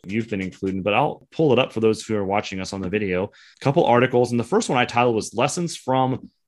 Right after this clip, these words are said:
two thousand and eight. And the reason why we started here is last May,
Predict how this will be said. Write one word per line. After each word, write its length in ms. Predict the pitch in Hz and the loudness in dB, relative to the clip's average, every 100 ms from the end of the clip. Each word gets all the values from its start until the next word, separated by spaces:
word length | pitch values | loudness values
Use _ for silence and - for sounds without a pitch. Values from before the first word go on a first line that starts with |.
| - | -10
two 220 | - 170 | -2 -2
thousand 720 | - 139 135 143 131 135 139 | 2 4 6 4 2 -4 -6
and 300 | 101 98 98 - - | -4 -4 -4 -6 0
eight. 340 | 87 - - - - - _ - | 2 2 -2 -16 -20 -20 _ -2
And 400 | 123 120 120 117 _ - _ _ 139 | 2 2 0 -4 _ -20 _ _ -4
the 80 | |
reason 240 | 170 247 240 | 0 2 2
why 60 | |
we 80 | 170 | 2
started 340 | - 127 147 117 | 2 2 2 2
here 200 | 110 107 | 0 0
is 300 | 101 - - _ _ | -2 -8 -14 _ _
last 500 | 123 202 226 - - _ | -6 -4 -4 -8 -12 _
May, 540 | 113 131 139 98 151 | 0 4 4 4 0